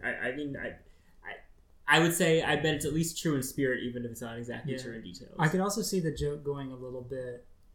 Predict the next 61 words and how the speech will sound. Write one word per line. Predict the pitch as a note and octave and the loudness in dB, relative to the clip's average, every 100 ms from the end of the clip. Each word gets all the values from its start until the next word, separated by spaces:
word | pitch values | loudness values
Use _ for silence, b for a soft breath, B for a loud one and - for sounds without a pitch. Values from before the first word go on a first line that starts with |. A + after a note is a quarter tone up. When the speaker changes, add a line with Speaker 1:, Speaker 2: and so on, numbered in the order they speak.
| - C#3+ | -18 -6
Speaker 2:
the | B2+ | -6
other | B2+ C3 | -4 -6
way, | C3+ C3+ C3 | -6 -4 -6
where, | B2+ B2 B2 A#2+ B2 - E3 | -6 -8 -6 -8 -10 -6 0
not | D#3+ F3 | 2 2
that | D#3 C3+ | -2 -4
she | D#3 | -4
goes | D3 C#3 | -2 -2
into | C3 B2 | -4 -8
Danny's | C3 B2+ C3 | -10 -8 -8
office, | C3+ C3 C#3+ | -8 -10 -14
'cause | - | -12
I | B2+ | -12
don't | C3 B2 | -10 -12
imagine | B2 A#2+ | -12 -14
he | B2+ | -14
has | B2 | -12
an | A#2+ | -12
office, | C3 F3 | -10 -8
but | C#3+ D3 | -6 -6
she | D3+ | -6
go | D3+ C#3+ | -4 -4
into | B2+ | -6
his | B2+ | -12
dressing | C3+ B2 D3+ C#3 | -12 -10 -10 -10
room | C#3+ C3 | -12 -12
and | A#2+ | -10
she | - C#3 C#3 | -8 -6 -4
does | C#3+ C#3 C3+ C#3 | -4 -6 -8 -10
the, | C3+ C3 C3 b b b b - | -10 -10 -12 b b b b -8
the | D#3 | -8
app, | C#3+ D3 - - - - - - - | -8 -10 -12 -20 -20 -20 -20 -18 -10
and | C#3 | -8
then | C3 B2+ B2+ B2 B2 - - - - - - | -6 -10 -10 -10 -12 -14 -20 -20 -20 -20 -20
he | - C#3+ D3 | -8 -4 -2
maybe | C#3+ C#3+ | -4 -6
makes | C#3 C#3 | -10 -8
the | D3 | -6
joke | C#3+ C3+ | -6 -6
and | A#2+ | -10
she | - - D3 C#3 | -10 -6 -4 -2
reacts | D3 C#3+ D#3 - | -2 -2 -4 -6
that | F3 | -10
way. | E3+ F3 F3 - | -8 -6 -8 -8
I | F3+ | -4
feel | D#3 | -2
like | C3 | -2
they | C3 | -4
could | D#3 C#3 | -4 -6
have | C3 | -6
written | C#3 C3+ | -10 -10
it | C3 | -12
that | C3+ C#3 | -12 -10
way, | C#3 C#3+ | -8 -4
where, | A#2 | -4
like, | G#2+ C3 | -4 -6
Speaker 1:
Mm. | |
Speaker 2:
it's | B2+ | -6
actually | B2+ A#2+ C3 | -8 -8 -8
the | B2 | -8
reverse. | B2 A#2+ B2+ C#3+ - | -12 -14 -12 -12 -12